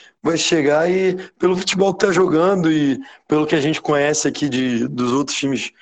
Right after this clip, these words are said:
do Equador, Emelec, Barcelona, realmente parece questão de tempo mesmo.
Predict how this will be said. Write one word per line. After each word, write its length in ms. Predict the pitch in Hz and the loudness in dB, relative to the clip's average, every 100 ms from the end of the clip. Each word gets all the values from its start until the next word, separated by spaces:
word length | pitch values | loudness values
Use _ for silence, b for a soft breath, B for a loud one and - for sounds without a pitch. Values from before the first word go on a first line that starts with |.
| B B | B B
do 100 | 127 | -2
Equador, 420 | 131 143 131 131 139 | -2 0 0 0 0
Emelec, 480 | 135 123 131 135 | 0 0 0 -2
Barcelona, 720 | 139 127 - 139 123 135 165 165 B B B | -2 -4 -2 0 0 0 0 -4 B B B
realmente 460 | - 156 151 151 - | -4 -2 0 -2 0
parece 320 | 156 151 - | 0 0 -2
questão 380 | 165 - 160 156 | -4 -2 -2 -2
de 80 | |
tempo 380 | 160 147 143 139 | -2 -2 -2 0
mesmo. 360 | 135 113 107 | 0 0 -2